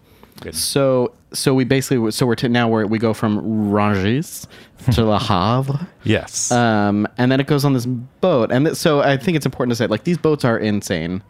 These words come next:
Speaker 2: I mean, boat is the wrong word. Ship, like, vessel,
Speaker 1: Yeah.
Speaker 2: frigate. I don't know what the right, but they're, they, they are so huge. They're, they're traveling cities, essentially, right?
Speaker 1: Yeah,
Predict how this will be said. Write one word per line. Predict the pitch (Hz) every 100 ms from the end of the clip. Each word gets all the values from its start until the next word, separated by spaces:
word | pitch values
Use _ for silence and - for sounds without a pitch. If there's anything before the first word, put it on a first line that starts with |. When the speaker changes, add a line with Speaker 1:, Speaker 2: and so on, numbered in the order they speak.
| -
Speaker 2:
I | 117
mean, | 131
boat | 117 139
is | 127 -
the |
wrong | 113 101
word. | 95 67
Ship, | - 127 113 - - - - 120 107
like, | 101
vessel, | 104 101 107 - 113 104 - -
Speaker 1:
Yeah. | 98 117 101
Speaker 2:
frigate. | - 131 120 120 - -
I | 120
don't | 113
know | 113 107
what | 104 104
the | 113
right, | 101 82
but | 127 113
they're, | 127 117 104 -
they, | 127 110 -
they | 131 127 123
are | 120 113 110 104 - - - _ _ -
so | - - 170 196
huge. | - 143 95 85 - -
They're, | 143 151 -
they're | 147
traveling | - 156 120 107
cities, | 104 - 107 65 -
essentially, | 92 - 98 - - 82
right? | 95 110
Speaker 1:
Yeah, | - 107 143 156